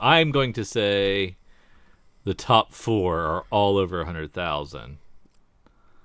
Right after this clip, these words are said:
I was thinking even Spidey was close. I thought it was in the nineties. Um, yeah, I'm gonna take the top four over, over a hundred thousand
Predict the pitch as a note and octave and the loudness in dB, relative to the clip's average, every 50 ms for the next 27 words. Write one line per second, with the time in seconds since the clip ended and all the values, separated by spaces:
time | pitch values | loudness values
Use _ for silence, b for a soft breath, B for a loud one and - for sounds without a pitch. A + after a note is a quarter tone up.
0 | b b b b b b b _ _ _ _ _ _ _ _ _ _ _ _ - | b b b b b b b _ _ _ _ _ _ _ _ _ _ _ _ -6
1 | D#3+ A#3+ D4+ D4+ - - - A#2+ G#2+ - B2 G#2+ A2+ A#2 A2+ A2 G#2 F#2 - - | -2 0 2 0 0 0 -2 -2 -2 -2 -2 -2 -2 -2 -2 -4 -4 -6 -8 -10
2 | - - - A#2+ E3 A3 A3+ F3+ B2 G2+ F2+ E2 F2 - - - - A2+ C3+ D3+ | -12 -10 -8 -6 -6 -4 -2 -2 -2 0 -2 -4 -4 -8 -14 -10 -6 -4 0 0
3 | C3+ G#2 G2+ A2 - - C#3 E3 G#3 E3 A2+ D3+ G3 E3 G#2+ G#2 F#2 F2+ E2+ F2+ | 2 2 0 -2 -2 -4 -6 -6 -4 -2 -2 -2 -2 -2 -4 -4 -6 -6 -6 -6
4 | G#2 C#3 D#3 B2 F2+ D2 D#2 G2+ B2 - - - _ - b b b b b b | -6 -6 -6 -6 -8 -8 -8 -10 -10 -14 -18 -20 _ -20 b b b b b b
5 | b b b b b b b - - _ _ _ - - _ - - - - - | b b b b b b b -20 -20 _ _ _ -20 -20 _ -20 -20 -20 -20 -20
6 | - - _ G2 G2 G2 G2 F#2+ F#2+ F#2+ G2 G#2+ A#2 A#2+ G#2 A#2 D3 C#3+ C#3 - | -20 -18 _ -12 -10 -8 -8 -8 -10 -10 -8 -4 -2 -2 0 0 -2 -4 -2 -2
7 | C#3 C3+ - A#2+ - - - B2 - - _ - - - - A#2+ A2+ G#2 F#2 E2+ | -4 -2 -4 -8 -10 -2 -2 -2 -2 -2 _ -14 -18 -8 -4 -2 -2 0 0 -2
8 | D#2+ D#2+ - b b b b b b b b b b - G2+ G#2 A2+ G#2+ A2 A#2 | -2 -4 -8 b b b b b b b b b b -2 0 0 0 0 -2 -2
9 | A2+ A2 A2 G2+ F#2+ - - - - - - _ - - - - G2 G#2+ A2+ G2+ | -2 -2 -2 -2 -4 -8 -16 -20 -20 -20 -20 _ -20 -20 -14 -10 -6 -6 -6 -6
10 | G#2+ A2 G#2 G2 G#2+ A2 G#2 G2 - G2+ F#2 F2+ F2+ F2+ F2 E2 F#2 F2+ F2 F2 | -6 -6 -4 -4 -4 -4 -6 -6 -4 -2 -2 0 0 -2 -4 -6 -8 -8 -8 -10
11 | F2 | -12